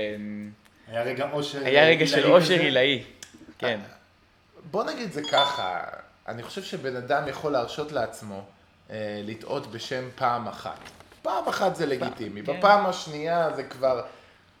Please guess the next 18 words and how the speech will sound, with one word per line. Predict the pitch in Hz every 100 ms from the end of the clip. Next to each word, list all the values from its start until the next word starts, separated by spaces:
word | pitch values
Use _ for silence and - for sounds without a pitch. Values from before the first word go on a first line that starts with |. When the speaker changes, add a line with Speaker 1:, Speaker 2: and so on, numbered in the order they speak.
| _
Speaker 3:
כבר | - 180 185
יש | 196
בזה | 165 147 139
רמה | 131 135
מסוימת | 135 127 - 123 123 117
של | - 113
אנטיפטיות. | 113 110 117 120 113 107 101 101 - - -
אה, | 143 139 131 131
Speaker 1:
למרות | 123 247
שנתקלנו | 226 185 170 143
בשמות | 127 143 127 127
כאלה | 135 120 117 113 110 110 107 117
מוזרים | 123 127 120 117 110
ואחרים. | 107 120 110
Speaker 2:
אבל | 110 117 120
זה, | 113 127 101
אבל | 117 117 117
יש, | 135 -